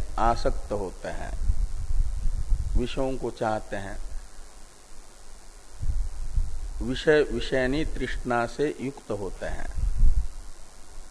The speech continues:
ये अनुयंती का अर्थ निकलेगा।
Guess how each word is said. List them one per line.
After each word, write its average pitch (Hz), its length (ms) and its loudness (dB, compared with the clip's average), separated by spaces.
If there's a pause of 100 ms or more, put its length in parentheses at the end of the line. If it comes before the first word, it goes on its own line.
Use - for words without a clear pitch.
(1400)
ये 135 420 6 (600)
अनुयंती 127 580 4
का 113 120 2
अर्थ 113 180 2
निकलेगा। 107 540 4